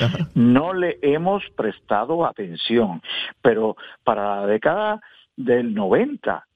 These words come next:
Speaker 2: recordemos la famosa enmienda Vizcarrondo en la propuesta, la, la, en la Junta de Gobierno del Partido Popular, donde lo que planteaba era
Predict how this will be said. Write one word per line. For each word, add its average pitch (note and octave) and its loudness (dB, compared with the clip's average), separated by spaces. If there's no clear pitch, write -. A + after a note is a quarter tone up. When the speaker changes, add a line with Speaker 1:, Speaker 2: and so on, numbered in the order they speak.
Speaker 2:
recordemos G2+ 0
la C4+ -2
famosa A2 -4
enmienda B2 2
Vizcarrondo A#2+ -4
en G2+ 0
la F#2 -2
propuesta, - -2
la, G#2+ -4
la, F2 -4
en G2 -2
la G2+ 2
Junta A2 -4
de A#3 0
Gobierno G3 -2
del C3 -4
Partido C#3 -2
Popular, A#2+ -2
donde G#2+ 0
lo A2+ 2
que G#2+ 0
planteaba A2+ 0
era F#3 -2